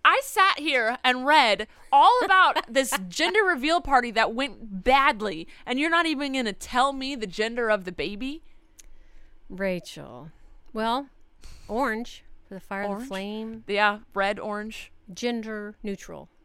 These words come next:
Speaker 1: Gender neutral. <laughs> I was like, "Yeah, I don't know what ro-, ro-, orange red is." So, yeah. Okay, Mom, this one, uh, you have to talk to us about because
Speaker 2: Uh-oh.
Speaker 1: I wrote it down and then never researched it, but you researched it 'cause you were interested.
Speaker 2: Oh, yeah,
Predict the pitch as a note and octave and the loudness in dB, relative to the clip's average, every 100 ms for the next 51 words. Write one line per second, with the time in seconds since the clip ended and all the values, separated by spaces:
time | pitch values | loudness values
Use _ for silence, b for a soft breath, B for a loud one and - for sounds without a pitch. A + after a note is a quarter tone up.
0 | A3 - B3+ A#3+ B3+ - A#3+ - - - | -10 -2 0 2 -2 -8 -16 -16 -18 -18
1 | B4 - B4 - _ _ - E5+ F5+ B4 | -18 -16 -16 -16 _ _ -18 -14 -12 -2
2 | B3+ C#4 C4+ C4+ B3 G3+ A3 G#3+ G3+ F3+ | 2 2 2 2 4 4 4 2 0 0
3 | - E3+ B2 D#3+ - - G#3 G3+ F#3 F3 | -2 -8 -8 -12 -6 -2 0 -2 0 0
4 | D#3 C#3+ E3+ - b b b - - G#3+ | 0 -4 -8 -14 b b b -14 -2 0
5 | F3 E3+ _ _ _ - - E3 D#3 b | 0 -4 _ _ _ -20 -10 -8 -8 b
6 | b - D4+ D#4+ D#4+ D#4 F4 F#4 E4 C#4 | b -10 -6 0 0 -2 -6 -6 -4 -4
7 | B3 C#4+ C4+ - A3+ G3+ F#3+ - F3+ D#3 | -4 -4 -6 -2 -2 -2 -8 2 2 2
8 | G#3 G3+ F#3 F3 B3 - F#3 E3 E3 _ | -4 -2 0 2 0 -2 -6 -10 -12 _
9 | _ _ _ - A3 G#3 B3 B3 F3+ G#3 | _ _ _ 4 4 6 4 4 4 4
10 | A3 C4 E4 B3 G#3 G3 F#3+ F#3+ F#3 G3 | 6 4 2 -2 -2 -2 -2 -2 -2 -2
11 | A#3 G#3+ G#3+ F3+ G#3 A#3+ G#3+ F#3+ F#3+ F3 | -4 -6 -8 -8 -4 -2 -2 -4 -8 -8
12 | - F3 F3+ F#3 G3+ G3+ G3 C#4 B3+ B3 | -8 -8 -2 -2 -2 -2 2 4 2 0
13 | B3 | -2